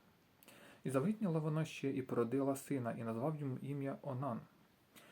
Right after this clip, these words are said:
І ще знову породила сина, і назвала ім'я йому Шела, а батько був у Казиві,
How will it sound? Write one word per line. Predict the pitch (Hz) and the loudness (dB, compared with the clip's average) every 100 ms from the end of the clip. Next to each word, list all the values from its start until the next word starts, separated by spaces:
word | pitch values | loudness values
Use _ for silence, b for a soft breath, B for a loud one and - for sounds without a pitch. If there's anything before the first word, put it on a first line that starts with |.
| B B | B B
І | - | -4
ще | 120 | -2
знову | 113 156 147 | 2 4 4
породила | 139 131 131 131 | 4 2 2 0
сина, | - 135 123 - | -2 -2 -2 -4
і | |
назвала | 123 110 117 160 143 | -4 -2 0 0 0
ім'я | 135 139 123 | -2 -4 -4
йому | 123 127 | -4 -6
Шела, | - 117 117 110 120 - | -2 0 0 0 -4 -6
а | 123 | -4
батько | 110 180 - 120 | 0 -2 -2 -4
був | 127 135 - | -2 -4 -6
у | 135 | -6
Казиві, | 151 135 117 117 123 | -6 -2 -2 -2 -6